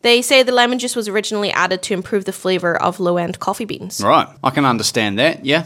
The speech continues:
Speaker 2: You got crappy coffee beans, sometimes come out a bit dull, add a bit of sharpness to it.
Speaker 1: I feel like I might actually vibe with that.
Speaker 2: Yeah, it screams hot day, right? When you said Portugal, I'm like, yeah, I'm thinking about just wearing some tiny little shorts, relaxing on a sun lounger, drinking a bloody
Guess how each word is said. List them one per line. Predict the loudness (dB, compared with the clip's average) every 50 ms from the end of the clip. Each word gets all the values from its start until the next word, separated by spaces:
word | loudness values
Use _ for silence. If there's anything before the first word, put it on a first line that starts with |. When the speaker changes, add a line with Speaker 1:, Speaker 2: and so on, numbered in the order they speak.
| -4
Speaker 2:
You | -4 -2
got | -2 -2 -2
crappy | 0 0 0 0 0 -2 -4
coffee | 0 0 0 0 0 -2
beans, | 0 0 0 0 0 -2
sometimes | -4 -4 -2 -4 -4 -4
come | -4 -4 -2 0
out | 0 0 0
a | 0
bit | -2 -4 -4 -2
dull, | 0 2 2 2 2 0 -4 _ _ -10
add | -10 -8 -6
a | -4
bit | -4 -2
of | -2 -2
sharpness | 0 0 0 -2 -2 -4 -6 -6 -4
to | -2 0 0
it. | 0 -2 -4 _ _ -10 -8
Speaker 1:
I | -4
feel | -2 0 0
like | 2 2 0
I | 0
might | 0 0 0 -2
actually | -2 -4 -6 -6 -6
vibe | -4 -6 -6 -6
with | -8 -6
that. | -4 -2 0 2
Speaker 2:
Yeah, | 4 4 4
it | 2
screams | 0 0 0 0 0 -2 -2
hot | 0 0 0 0 2
day, | 0 2 2 2
right? | 2 0 0 0
When | 0 -2 -4
you | -4
said | -4 -4 -4 -4 -4
Portugal, | -2 -2 -2 -2 -2 -2 -2 0 0
I'm | 0 0
like, | 0 -2 -2 -4
yeah, | -6 -6
I'm | -6 -6
thinking | -8 -8 -6 -6 -4
about | -2 0 -2 0
just | -2 -4 -6 -4
wearing | -2 0 0 0 0
some | 0 -2 -4 -4
tiny | -2 -2 0 0 0 0
little | 0 0 -2 -2
shorts, | -2 0 0 0 0 0 -2 -4 -6
relaxing | -4 -2 0 0 -2 -2 -2 -2 -2
on | 0 0
a | -2
sun | -2 -2 -2 0 0
lounger, | -2 -2 -2 -2 -4 -6
drinking | -6 -4 -6 -6 -4 -4 -4
a | -2
bloody | -2 0 0 0 2 2 0 -2 -4 -6